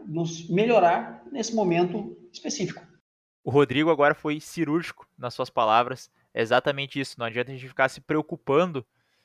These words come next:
Speaker 2: com o que a gente poderia tá fazendo. A gente tem que se preocupar com o que a gente pode fazer no momento. Então, acho que essa fala do Rodrigo aí resumiu bem o programa de hoje. A gente já vai se encaminhando pro final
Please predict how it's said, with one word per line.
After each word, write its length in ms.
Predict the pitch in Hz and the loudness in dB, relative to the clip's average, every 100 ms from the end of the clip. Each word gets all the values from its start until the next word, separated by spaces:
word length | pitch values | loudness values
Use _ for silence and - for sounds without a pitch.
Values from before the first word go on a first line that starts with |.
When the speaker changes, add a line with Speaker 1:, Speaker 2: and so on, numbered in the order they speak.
| _ _ _ - | _ _ _ -4
Speaker 2:
com 140 | 147 | -4
o 40 | |
que 120 | 143 160 | 0 0
a 40 | |
gente 160 | 156 - | 0 -2
poderia 380 | 180 170 156 | 2 4 2
tá 140 | 185 185 | 2 2
fazendo. 580 | 180 151 127 147 170 185 _ _ _ - | 2 2 2 -2 -4 -10 _ _ _ -8
A 60 | |
gente 120 | 139 - | -6 -6
tem 100 | 147 | -10
que 60 | |
se 40 | - | -4
preocupar 400 | 156 - 135 143 | -4 0 2 2
com 100 | _ | _
o 60 | |
que 80 | - | -4
a 60 | 156 | -4
gente 260 | 165 - - _ | -4 -10 -16 _
pode 300 | 156 190 190 | 4 6 6
fazer 300 | - 151 143 | 0 -2 0
no 80 | 147 | -6
momento. 420 | 151 123 117 - _ _ | -6 -6 -6 -12 _ _
Então, 200 | 127 127 | 0 4
acho 180 | 139 - | 2 0
que 280 | 175 143 - - | -4 -4 -6 -14
essa 180 | 131 143 | -8 2
fala 180 | 131 | 2
do 80 | 139 | 2
Rodrigo 320 | 139 123 135 | -4 -6 -4
aí 100 | 143 | -4
resumiu 440 | 139 147 139 143 147 | -2 -4 -4 -6 -4
bem 300 | 120 139 175 _ _ _ _ _ _ | 0 0 0 _ _ _ _ _ _
o 120 | 123 | -12
programa 500 | - 135 120 123 131 | -6 -4 2 0 2
de 100 | 127 | -2
hoje. 400 | 113 113 135 - _ _ - | 0 -2 -4 -8 _ _ -20
A 40 | |
gente 80 | 113 | -6
já 80 | 123 | -2
vai 160 | 117 | -2
se 100 | 117 | -2
encaminhando 480 | 131 139 123 117 120 | -4 -4 -2 -6 -6
pro 140 | - 170 | -2 -2
final 440 | - 143 170 190 | 0 2 2 0